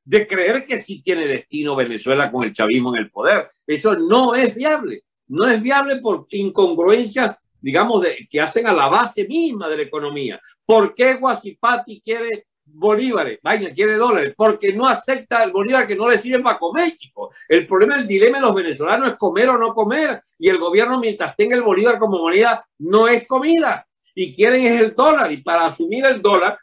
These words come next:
tienen que haber hecho lo que hizo Ecuador en su buen momento y que el loco de Correa se lo caló, seis, siete años que estuvo allí,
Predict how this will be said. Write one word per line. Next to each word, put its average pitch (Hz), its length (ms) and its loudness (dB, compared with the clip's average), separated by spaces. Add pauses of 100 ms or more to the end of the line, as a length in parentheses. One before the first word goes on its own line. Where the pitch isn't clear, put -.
(140)
tienen 135 220 -6
que 180 60 -4
haber 226 220 4
hecho 233 260 2
lo 247 120 2
que 202 100 -2
hizo 170 280 2
Ecuador 151 480 0
en 165 100 -2
su 135 120 -12
buen 156 180 0
momento 180 580 -2 (120)
y 180 180 -4
que 180 120 4
el 147 120 4
loco 208 360 2
de 233 120 4
Correa 170 420 -2
se 220 160 -2
lo 170 160 2
caló, 196 400 -4
seis, 180 300 0
siete 165 260 -6
años 180 200 -4
que 147 80 -4
estuvo 165 240 -6
allí, 170 340 -8